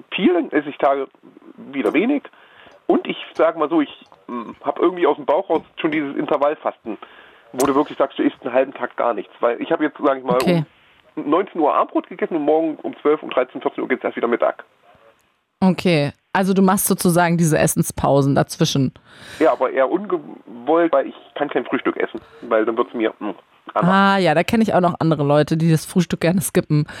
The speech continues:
Speaker 2: Okay, aber das heißt, du hast sozusagen eigentlich das Talent, Essenspausen einzuhalten und nicht die ganze Zeit zu snacken.
Speaker 1: Ja, es gibt auch natürlich auch mal Tage, wo du dir eine Tüte Spekulatius oder Chips reinpfeifst.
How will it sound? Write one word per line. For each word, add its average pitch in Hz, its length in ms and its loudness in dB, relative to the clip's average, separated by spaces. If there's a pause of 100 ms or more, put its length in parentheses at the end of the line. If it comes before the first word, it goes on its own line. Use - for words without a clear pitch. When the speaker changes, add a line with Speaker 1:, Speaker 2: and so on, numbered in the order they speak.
(260)
Speaker 2:
Okay, 208 300 4
aber 185 140 4
das 185 200 -2
heißt, 240 380 2
du 196 60 4
hast 226 200 2
sozusagen 208 640 0
eigentlich 240 580 2 (120)
das - 180 0
Talent, 208 540 4 (160)
Essenspausen 175 680 2
einzuhalten 170 600 4
und 165 80 6
nicht 190 160 2
die 180 60 2
ganze 180 240 0
Zeit 170 140 2
zu - 100 -4
snacken. - 420 -4 (920)
Speaker 1:
Ja, 107 160 4 (120)
es 135 120 -6
gibt 220 180 -2
auch - 100 -2
natürlich 139 340 -2
auch 127 80 0
mal 120 140 -4
Tage, 120 440 -6
wo 123 120 0
du 117 240 0
dir 113 160 0
eine 113 240 2
Tüte - 240 -4
Spekulatius 120 640 -2
oder 113 240 4
Chips - 280 -6
reinpfeifst. 135 600 -4